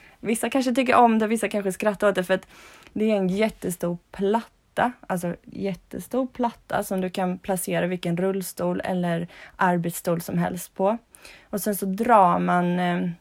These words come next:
en speciell svart tejp över golvet där den här plattan ska kunna köra. Så man liksom gör upp en bana hur den ska köra. Men den är så stor så att det är ju liksom, den behöver jättemycket plats för att kunna vända. Och sen så får man då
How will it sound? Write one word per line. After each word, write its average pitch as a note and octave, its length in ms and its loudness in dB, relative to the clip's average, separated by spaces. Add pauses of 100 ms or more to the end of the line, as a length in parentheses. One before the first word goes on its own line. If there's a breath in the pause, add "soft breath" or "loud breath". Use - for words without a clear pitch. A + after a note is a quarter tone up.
(300)
en F3+ 480 -2
speciell - 720 -8
svart - 540 -12
tejp C#4 600 -2
över G3+ 200 -2
golvet G#3 720 -2 (260)
där F#3 540 0 (340 soft breath)
den G3 140 0
här F3+ 320 2
plattan - 460 -6
ska F3+ 140 -10
kunna F#3 260 -6
köra. G3+ 540 0 (520 soft breath)
Så - 120 -8
man G3 120 2
liksom F#3+ 240 -2
gör F#3+ 120 2
upp F3+ 140 -6
en F3+ 160 -2
bana F#3 440 2
hur G#3 160 0
den F#3 120 -4
ska - 160 -10
köra. F#3 260 -2
Men F#3 140 -2
den G3 140 2
är G3 60 0
så F3+ 140 -6
stor F#3+ 400 -2
så F3+ 140 -8
att F3+ 120 -10 (280 loud breath)
det - 80 -6
är - 20 -2
ju F#3+ 60 0
liksom, F#3 320 -4
den F#3 120 -4
behöver F3+ 220 -4
jättemycket F#3+ 600 -8
plats - 240 -14
för - 100 -14
att F3+ 60 -14
kunna F#3 200 -8
vända. F#3 420 -4 (580 loud breath)
Och G3+ 160 -2
sen G3 180 2
så F#3+ 100 -2
får F3+ 160 -2
man F3 200 0
då F3 200 0